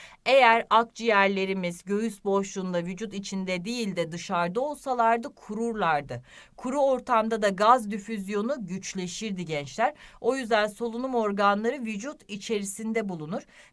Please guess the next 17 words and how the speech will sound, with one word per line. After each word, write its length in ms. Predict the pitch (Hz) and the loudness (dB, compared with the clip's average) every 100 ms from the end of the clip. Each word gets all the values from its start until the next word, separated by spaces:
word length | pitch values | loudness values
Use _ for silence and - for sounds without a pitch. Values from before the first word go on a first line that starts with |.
| 226 | -10
Bir 100 | 233 | -2
tek 240 | 277 - | -2 0
balıkların 640 | 226 240 240 233 233 240 | 0 0 0 0 0 0
yüzgeçleri 720 | 220 202 165 196 175 - 180 165 | -2 -4 -4 -4 -4 -8 -8 -6
vücut 340 | 180 190 190 | -6 -8 -10
dışında 360 | 175 - 185 208 | -14 -8 -4 -2
yer 220 | 294 277 | 2 2
alıyor 320 | 277 277 302 - | 2 0 0 2
ama 280 | 220 233 | 2 4
balıklar 520 | 226 240 262 311 330 277 | 4 4 2 4 4 4
da 100 | 233 | 4
zaten 480 | 254 277 277 226 | 6 6 6 0
suda 320 | 202 - 220 240 | 0 -6 0 0
yaşıyor. 420 | 233 196 190 180 | 2 -2 -6 -2
Nasıl 280 | 226 - 208 | -2 -4 -12
kurusun 360 | 208 202 285 | -10 -10 -8
yüzgeçleri? 880 | 269 240 202 185 190 175 180 156 123 | -6 -6 -6 -2 -4 -4 -6 -4 -6